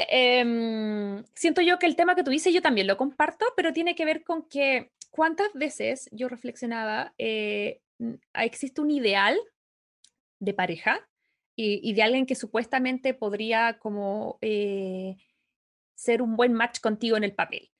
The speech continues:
Porque yo siento que si tú miras las dos parejas, sin el ver el día a día, sino si te, si te las describen,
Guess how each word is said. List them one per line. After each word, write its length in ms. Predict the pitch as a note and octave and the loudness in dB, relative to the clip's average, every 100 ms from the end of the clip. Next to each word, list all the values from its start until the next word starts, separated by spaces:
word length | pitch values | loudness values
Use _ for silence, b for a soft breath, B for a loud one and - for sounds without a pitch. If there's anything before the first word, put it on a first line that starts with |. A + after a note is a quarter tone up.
| _ | _
Porque 260 | - A3 C4 | -4 2 4
yo 100 | C#4+ | 4
siento 680 | D#4+ G#4 G4 - A#3 A4+ _ - | 4 2 2 0 0 0 _ -8
que 60 | |
si 120 | - G3+ | -8 -6
tú 120 | B3+ | -2
miras 240 | D#4+ E4+ | 0 0
las 140 | A3 - | -2 -2
dos 200 | D#4+ D#4+ | -2 0
parejas, 600 | G#4 G#4+ - G4 - - _ _ _ _ _ _ | -2 0 0 -2 -4 -18 _ _ _ _ _ _
sin 320 | - D#4+ F4 | -2 2 4
el 140 | F#4+ | 2
ver 140 | E4+ G4 | 4 4
el 120 | G4 | 4
día 160 | F4+ F#4+ | 4 2
a 20 | |
día, 260 | F4 C#4+ A3+ | 2 -2 -2
sino 200 | - G#3 | -6 -8
si 100 | - | -6
te, 240 | A3 - - | -8 -8 -6
si 120 | A#3 | -4
te 80 | G#3 | -2
las 140 | F#3+ | -2
describen, 500 | G3 - F4+ D#4+ D4 | -4 -2 -2 0 -2